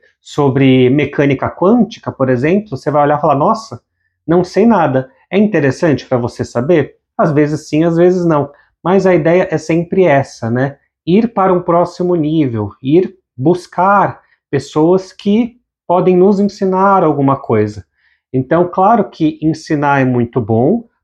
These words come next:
passar os nossos conhecimentos é muito bom, mas também a gente não pode ficar só preso nisso,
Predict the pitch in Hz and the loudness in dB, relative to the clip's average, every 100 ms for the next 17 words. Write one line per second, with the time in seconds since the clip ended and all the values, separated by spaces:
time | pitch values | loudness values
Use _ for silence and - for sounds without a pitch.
0 | - 143 - 151 151 143 135 - 139 131 | -4 -2 0 0 0 0 -4 -4 -4 -2
1 | - 127 120 120 127 127 123 127 143 143 | -2 -2 -2 -4 -4 -2 0 -2 -2 0
2 | 151 170 180 - 170 165 165 - - 160 | 0 0 -2 -2 0 0 0 -4 -2 -2
3 | 156 - 160 156 - 170 170 170 185 190 | -4 -4 -4 -2 -4 -4 0 0 2 2
4 | 143 - | 0 -6